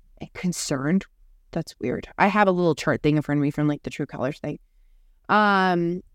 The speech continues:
and then the next one down, which was, like, very, like, I was, like, very high on green and gold, and on these other ones, I was super freaking low. The next one was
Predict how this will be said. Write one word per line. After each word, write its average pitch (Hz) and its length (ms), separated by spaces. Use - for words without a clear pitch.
and 196 280
then 180 540
the 180 160
next 180 480
one 208 240
down, 196 340
which 190 200
was, 190 120
like, 175 400
very, 190 720
like, 160 300
I 180 160
was, 180 160
like, 156 240
very 185 420
high 160 480
on 175 180
green 165 220
and 165 160
gold, 156 240
and 175 140
on 165 180
these 156 160
other 151 240
ones, 170 180
I 165 100
was 151 180
super 165 400
freaking 156 320
low. 151 260
The 196 140
next 180 320
one 202 180
was 202 160